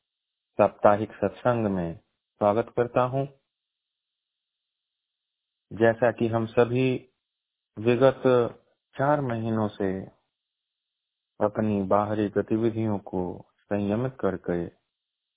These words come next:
अपने आप को अपने अपने घरों में काफी हद तक क्वारंटाइन किए हुए हैं और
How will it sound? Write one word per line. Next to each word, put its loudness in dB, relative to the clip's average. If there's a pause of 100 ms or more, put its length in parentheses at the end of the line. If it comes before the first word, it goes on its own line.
(720)
अपने -2
आप 2
को 2
अपने 0
अपने -2
घरों -2
में -4 (880)
काफी 0
हद -2
तक -4 (1200)
क्वारंटाइन 2
किए -2
हुए 0
हैं -4 (1300)
और 4